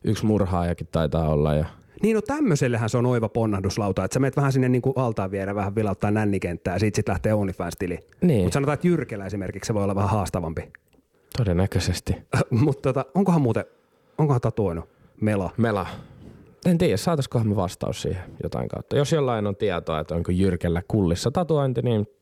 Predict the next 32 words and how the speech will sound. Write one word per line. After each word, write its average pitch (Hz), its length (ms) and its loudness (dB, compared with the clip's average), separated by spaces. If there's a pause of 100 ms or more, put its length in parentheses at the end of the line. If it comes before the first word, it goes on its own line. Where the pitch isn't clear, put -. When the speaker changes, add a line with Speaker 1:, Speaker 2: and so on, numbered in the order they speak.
(140)
Speaker 1:
me 107 120 0
oltais 95 260 -2
kiinnostuneita 85 640 -2 (360)
tietää, 82 440 -4
että - 120 -8 (180)
Speaker 2:
<laughs> - 100 -20
Kyllä, 101 280 0
Speaker 1:
pitääkö 87 340 0
tämä - 120 -2
Speaker 2:
ehdottomasti. 85 300 0
Speaker 1:
väite 82 260 0
paikkansa. - 560 -6 (220)
Speaker 2:
Pyritään 113 360 0
saamaan 110 280 2
kaveri 107 280 0
myös 104 260 0
tai 101 180 0 (480)
pariskunta 202 640 0 (260)
jossain 135 280 0
vaiheessa 123 260 0
ehkä, 120 200 -2
mm, 123 480 -6
vieraaksi. 98 380 -2
Speaker 1:
Ois 262 160 2
hieno 208 300 4
saada 101 360 2
kyllä 90 240 -2
itse 92 160 -2
asiassa 90 140 2
joku 87 120 0
pariskunta, 82 680 -2 (180)
tempparipariskunta 82 920 -2